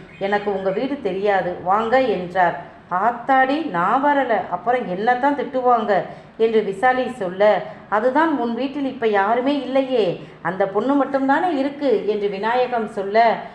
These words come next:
"ஆமாங்க, ப்ளீஸ் எனக்காக வாங்க" என்றார் அவர். சரி என்று மூவருமாக அவங்க ஊர் நோக்கி சென்றார்கள். வீட்டில் உள்ளவர்கள் மாலதியின் ஊர் நோக்கி போக, இவர்கள் மூவரும் அவர்கள் வீடு நோக்கி கிளம்பினார்கள். போகும் வழியெங்கும் பவினா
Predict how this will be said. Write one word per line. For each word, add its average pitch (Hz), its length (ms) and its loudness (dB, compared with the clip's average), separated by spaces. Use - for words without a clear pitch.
"ஆமாங்க, 202 640 0
ப்ளீஸ் 202 340 0
எனக்காக 214 560 0
வாங்க" 202 580 2
என்றார் 208 500 2
அவர். 185 360 2
சரி 220 540 2
என்று 226 240 0
மூவருமாக 220 920 2
அவங்க 226 340 0
ஊர் 247 220 0
நோக்கி 226 260 -2
சென்றார்கள். 226 720 0
வீட்டில் 320 400 0
உள்ளவர்கள் 220 540 2
மாலதியின் 233 600 -2
ஊர் 226 180 0
நோக்கி 208 400 -2
போக, 202 520 0
இவர்கள் 220 400 0
மூவரும் 233 500 0
அவர்கள் 226 420 0
வீடு 254 280 -2
நோக்கி 226 380 -6
கிளம்பினார்கள். 220 720 2
போகும் 294 380 0
வழியெங்கும் 220 680 2
பவினா 226 380 0